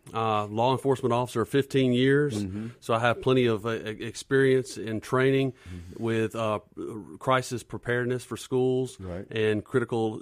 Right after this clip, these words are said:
Speaker 1: uh, incidents, active shooter situations. Uh, lots of training and experience b-, behind me there. Uh, I'm a, I'm a follower of Christ first and foremost,
Speaker 2: Hmm.
Speaker 1: a conservative, and just so,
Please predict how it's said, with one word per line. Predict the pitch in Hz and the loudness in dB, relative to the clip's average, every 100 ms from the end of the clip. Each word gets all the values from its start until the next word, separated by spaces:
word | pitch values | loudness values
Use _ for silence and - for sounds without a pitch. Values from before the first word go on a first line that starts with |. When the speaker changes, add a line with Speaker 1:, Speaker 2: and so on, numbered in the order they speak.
| - | -6
Speaker 1:
uh, | 107 101 101 - | -4 -2 -6 -6
incidents, | 127 120 113 120 120 110 | -6 -4 -2 0 0 -2
active | - 120 113 - | -4 -4 -6 -6
shooter | 127 113 | -4 -4
situations. | - 120 113 113 117 - 117 117 - - _ - | -4 -4 -2 -2 -2 0 0 -2 -4 -20 _ -6
Uh, | 101 | -4
lots | 104 117 - | -2 -2 -4
of | 98 | -8
training | 120 113 110 | -2 0 2
and | 104 | 0
experience | 98 - 110 104 - | -2 -2 0 0 -6
b-, | - | -14
behind | - 107 113 113 | -8 -4 -2 -2
me | 107 | -2
there. | 107 113 110 107 - - - - - | -2 0 0 -2 -8 -20 -20 -14 -4
Uh, | 98 98 98 | -2 0 -2
I'm | 107 110 | -2 -2
a, | 101 | -4
I'm | 104 | -8
a | 98 | -8
follower | - 127 131 110 | -2 2 4 2
of | - | 2
Christ | 131 123 123 - | 2 4 2 2
first | 120 117 104 | 2 2 -2
and | |
foremost, | - 120 120 120 123 127 - - | -2 2 4 4 4 0 -6 -10
Speaker 2:
Hmm. | 123 98 76 | -8 -8 -8
Speaker 1:
a | 101 | -8
conservative, | 101 92 - 117 120 120 120 - _ _ _ _ _ _ _ _ _ _ _ _ - | -4 -4 2 2 4 0 -2 -6 _ _ _ _ _ _ _ _ _ _ _ _ -12
and | 127 110 107 101 95 - - _ - - | -2 2 2 2 -2 -10 -20 _ -20 -4
just | 117 123 - - _ _ _ _ _ | 0 0 0 -18 _ _ _ _ _
so, | - - | -8 -4